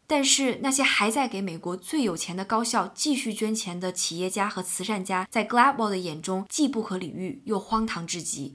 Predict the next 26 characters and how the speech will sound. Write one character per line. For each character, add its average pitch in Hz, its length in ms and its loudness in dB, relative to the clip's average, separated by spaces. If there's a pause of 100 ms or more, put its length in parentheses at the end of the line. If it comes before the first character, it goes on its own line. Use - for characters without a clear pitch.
(120)
他 311 120 2
认 311 200 2
为 233 180 4
美 202 220 2
国 196 160 0
顶 165 240 -6
级 214 160 -4
高 226 160 4
校 226 200 0
真 285 300 0
的 285 80 2
不 226 180 -2
缺 175 160 -4
钱， 156 380 -6
比 196 120 -2
如 196 280 0
知 254 220 0
名 233 260 2
对 262 140 0
冲 220 180 0
基 226 140 -2
金 240 180 0
经 240 180 0
理 170 320 -4
Kenneth 262 380 -2
Griffin 226 460 -4